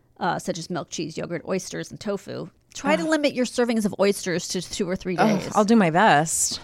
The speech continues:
Speaker 1: Eat lemons or oranges or drink fresh lemonade. Citrate in these foods prevents stones from forming.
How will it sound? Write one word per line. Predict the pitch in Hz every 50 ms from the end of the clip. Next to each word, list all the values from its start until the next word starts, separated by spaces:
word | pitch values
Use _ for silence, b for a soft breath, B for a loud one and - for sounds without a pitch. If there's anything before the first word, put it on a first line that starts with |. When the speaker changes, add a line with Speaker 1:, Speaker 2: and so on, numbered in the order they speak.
| B B B _ -
Speaker 1:
Eat | 254 302 320 -
lemons | 285 277 285 277 269 294 320 311 285
or | 294 277 269
oranges | - - 294 339 381 415 392 294 247 254 247 -
or | - 247 247
drink | 220 220 226 226 220 -
fresh | - - 214 208 208 - -
lemonade. | 269 320 349 320 269 240 202 196 196 196 - -
Citrate | - - - - 240 277 - - - - 208 208 196 202 - - -
in | - 208 202
these | 202 220 262 -
foods | - 202 196 196 -
prevents | - 254 240 214 190 156 156 196
stones | - - - - 67 58 64 - -
from | - - 233 277
forming. | - - - 587 587 494 - - - - - -